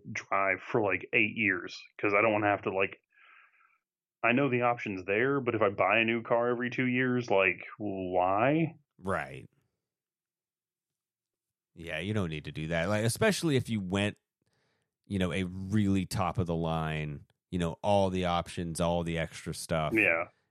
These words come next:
Speaker 2: I mean, that would last you a lot longer than if you just went out and got, you know, the base model of something. So, no, I think that's a solid choice.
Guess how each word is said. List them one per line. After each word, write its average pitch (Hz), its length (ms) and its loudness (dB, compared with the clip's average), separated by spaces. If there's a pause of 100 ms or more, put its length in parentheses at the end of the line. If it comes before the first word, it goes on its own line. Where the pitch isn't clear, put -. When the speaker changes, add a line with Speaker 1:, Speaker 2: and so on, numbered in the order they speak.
(100)
Speaker 2:
I - 80 -6
mean, 95 140 0
that 117 200 2
would 110 140 0
last 98 400 -2
you 90 160 -2
a - 0 -
lot 80 340 -2
longer 78 720 -4 (320)
than 80 540 -4
if 73 180 -10
you 82 60 -10
just 78 240 -10
went 80 140 -4
out 71 160 -8
and 71 100 -12
got, 73 280 -8
you 78 100 -10
know, 73 140 -8
the 69 200 -18
base 73 300 -10
model 71 420 -6
of - 180 -12
something. - 520 -12 (760)
So, 69 460 -8 (1400)
no, 98 180 2
I 85 120 0
think - 160 -8
that's 87 180 -4
a 90 60 -4
solid 82 420 -4
choice. - 540 -8